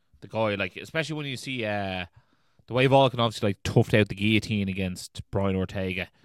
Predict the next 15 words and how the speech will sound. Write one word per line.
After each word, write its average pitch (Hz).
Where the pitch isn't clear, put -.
like, 90
incredible. 92
The -
way 110
he, 107
like, 95
beat 101
Max 101
Holloway 98
in 92
his 92
last 95
fight, 92
incredible. 95
Like, 98